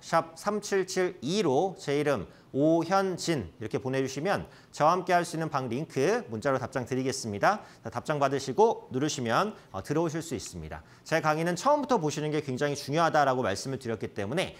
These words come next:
어, 일 강부터 여기까지만 시청하시면 웬만한 기본적 개념은 다 나와요. 네, 그리고 제가 진행하는 내용들은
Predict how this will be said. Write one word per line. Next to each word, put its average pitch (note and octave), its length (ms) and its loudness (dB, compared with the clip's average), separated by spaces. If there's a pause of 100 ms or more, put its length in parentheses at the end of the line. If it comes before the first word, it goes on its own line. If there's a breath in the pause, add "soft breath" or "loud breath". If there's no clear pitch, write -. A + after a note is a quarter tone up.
(180 loud breath)
어, A2+ 80 -4
일 F#3 160 4
강부터 B3+ 380 2
여기까지만 F#3 800 2
시청하시면 F3 800 -2
웬만한 A#3 480 4
기본적 E3+ 460 -2
개념은 D3+ 320 -2
다 - 180 -4
나와요. D#2 380 -4 (540)
네, D2+ 180 -14
그리고 C#3 180 0
제가 D#3 240 2
진행하는 F#3 500 2
내용들은 C3+ 580 2